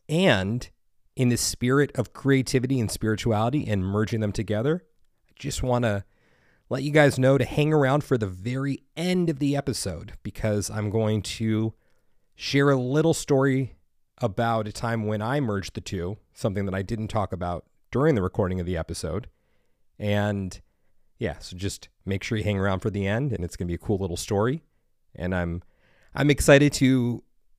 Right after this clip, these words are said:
finally present this episode, which was recorded a year ago. And it was one that I was holding on to because I knew that I was gonna be venturing into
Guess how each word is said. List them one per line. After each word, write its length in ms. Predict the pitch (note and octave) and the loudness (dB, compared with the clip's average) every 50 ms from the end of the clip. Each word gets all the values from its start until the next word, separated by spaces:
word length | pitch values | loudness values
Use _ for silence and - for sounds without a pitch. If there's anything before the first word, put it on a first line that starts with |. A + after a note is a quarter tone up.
| _ _ - | _ _ -16
finally 480 | - - - C3 B2+ C3+ C3+ C3+ C3 | -4 2 4 4 6 6 4 4 2
present 580 | A#2+ - A#2+ G2 C3 C3 A#2+ A#2 G#2+ - - - - - _ _ - | 2 2 0 4 4 4 4 4 0 -6 -12 -14 -16 -18 _ _ -12
this 300 | F2 F#2 A2+ C3 - - | -4 0 0 2 4 4
episode, 580 | A2 G#2 - A#2 - - A#2 G#2+ A2+ C3 D#3 D3+ - _ _ _ - | 2 2 0 -4 -2 0 0 2 2 2 0 -2 -8 _ _ _ -4
which 160 | - A2 G2+ - | -2 -2 0 0
was 160 | B2 G2+ - | -2 -2 -2
recorded 380 | A2 - - A#2+ G#2 G2+ G2 | -4 0 2 2 2 2 2
a 60 | A2 G#2 | 0 0
year 260 | F#2 G2+ B2 C#3 B2+ | 0 0 0 0 0
ago. 400 | F#2+ E2+ G2+ F2+ F2 G2+ C3 - - _ _ _ _ _ _ _ - | 0 0 0 0 0 0 -2 -4 -10 _ _ _ _ _ _ _ -12
And 420 | G2 G2 G2 G2 G2 G#2 G#2+ A2+ | -6 -4 -2 -2 -2 -2 -2 -4
it 100 | A2 A2+ | -4 -4
was 200 | G2+ A#2 G#2 - | -2 -2 -4 -2
one 220 | - A2+ A#2 A2+ A2+ | 0 0 2 2 2
that 200 | A2 G#2+ G2 _ _ _ _ - - - - - - | 0 -2 -4 _ _ _ _ -20 -20 -20 -20 -18 -8
I 160 | - A#2+ B2 | -2 0 2
was 160 | A#2+ B2 A#2+ | 4 4 2
holding 340 | - - C3+ C#3 B2 B2+ C3 | 2 2 2 2 2 2 2
on 220 | B2 A#2 A2 A2+ A2+ | 0 0 0 -2 -4
to 420 | - - A#2+ A#2 A#2+ B2 B2+ A#2+ - _ _ | -4 -4 -4 -4 -4 -4 -6 -8 -10 _ _
because 640 | - G2 - - - A2+ G#2+ G#2 G#2+ A2 G#2 F#2 - | -20 -18 -14 -8 -6 -4 -4 -4 -4 -6 -8 -8 -10
I 80 | - G#2+ | -8 -6
knew 160 | A2+ A2+ A2 | -4 -4 -2
that 120 | G#2+ A2+ | -2 -2
I 80 | G#2+ G#2 | -2 0
was 140 | G#2 G#2 - | -2 -2 -4
gonna 200 | - A2+ G#2+ G#2 | -4 -4 -4 -2
be 100 | G#2+ G#2 | -4 -4
venturing 480 | F#2 G#2 G#2 G#2 - - A2+ G#2+ G#2+ | -2 -2 -2 -2 -2 -4 -4 -4 -2
into 720 | A2 A2 G#2+ G2+ - - - A#2 A2+ A2+ A2 G#2+ A2 G#2+ | -2 -2 -4 -4 -6 -6 -4 -2 0 0 0 -2 -4 -6